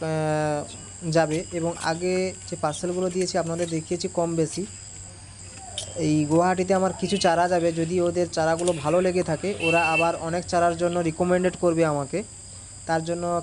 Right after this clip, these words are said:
কিছু চারা নিচ্ছে আমার কাছ থেকে। এই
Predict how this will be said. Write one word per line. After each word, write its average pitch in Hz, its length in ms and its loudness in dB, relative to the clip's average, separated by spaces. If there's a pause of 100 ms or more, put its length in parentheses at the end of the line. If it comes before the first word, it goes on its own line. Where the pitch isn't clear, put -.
কিছু 185 220 -6
চারা 165 300 2
নিচ্ছে 165 320 -4
আমার 151 200 -4
কাছ 143 220 -6
থেকে। 156 220 -4 (1400)
এই 170 200 6